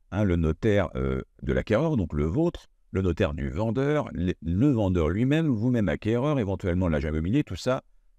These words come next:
il, il peut s'écouler plusieurs jours avant de tomber sur une date qui convienne à tout le monde. Et ensuite, après la signature du compromis de vente, par exemple, chez un notaire,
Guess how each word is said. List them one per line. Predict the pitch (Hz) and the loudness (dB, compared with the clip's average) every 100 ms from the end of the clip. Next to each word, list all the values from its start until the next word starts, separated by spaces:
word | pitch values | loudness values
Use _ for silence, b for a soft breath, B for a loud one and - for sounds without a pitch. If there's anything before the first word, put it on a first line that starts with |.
| _ | _
il, | - - _ | -16 -16 _
il | - - _ | -20 -20 _
peut | - 160 | 0 2
s'écouler | 127 - 107 143 | 0 0 2 2
plusieurs | 104 95 98 | 2 2 2
jours | 87 123 156 - | 2 2 0 0
avant | 80 120 | 0 0
de | 117 | 0
tomber | 101 101 131 | 0 0 0
sur | - 80 | 0 0
une | 85 | 2
date | 87 131 | 2 0
qui | - - | -2 -6
convienne | 90 113 - | -2 0 -2
à | 90 | -4
tout | - | 0
le | 95 | 2
monde. | 69 62 - - _ _ _ _ _ _ _ | 0 -4 -10 -18 _ _ _ _ _ _ _
Et | 190 | 0
ensuite, | 196 - 202 - - | 0 0 -4 -4 -10
après | 160 - - 202 | -10 -6 -2 0
la | 147 | 2
signature | 123 - 135 110 104 - 143 123 | 0 -2 0 2 0 0 2 2
du | 80 | 0
compromis | - 110 - 95 95 | -4 -4 -2 0 2
de | |
vente, | 80 110 95 | 2 0 0
par | 69 | -2
exemple, | 69 71 90 | -4 -2 -2
chez | 80 67 | -2 -2
un | 71 | -2
notaire, | 80 82 160 165 | -2 0 0 0